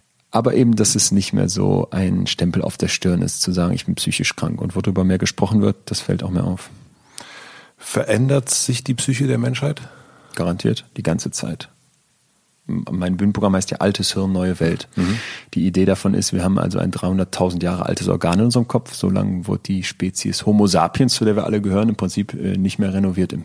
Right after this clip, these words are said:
Speaker 1: im Schädel. Äh, wie du jetzt allerdings mit dieser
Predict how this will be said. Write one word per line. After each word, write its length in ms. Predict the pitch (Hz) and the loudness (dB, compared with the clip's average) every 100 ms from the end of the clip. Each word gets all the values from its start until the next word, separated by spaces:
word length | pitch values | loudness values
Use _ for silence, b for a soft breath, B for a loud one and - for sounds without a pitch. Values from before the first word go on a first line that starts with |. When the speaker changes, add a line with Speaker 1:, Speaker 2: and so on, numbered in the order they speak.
| 98 | -6
Speaker 1:
im 120 | - 87 | -2 0
Schädel. 460 | - 73 71 - - B B B B B B | 2 2 0 -2 -6 B B B B B B
Äh, 220 | 98 90 | 2 4
wie 100 | 101 | 4
du 120 | 98 | 4
jetzt 220 | 113 107 - | 6 4 4
allerdings 400 | 92 92 95 - | 2 4 2 2
mit 80 | |
dieser 560 | 92 92 90 87 - 98 | 0 2 2 0 -2 -6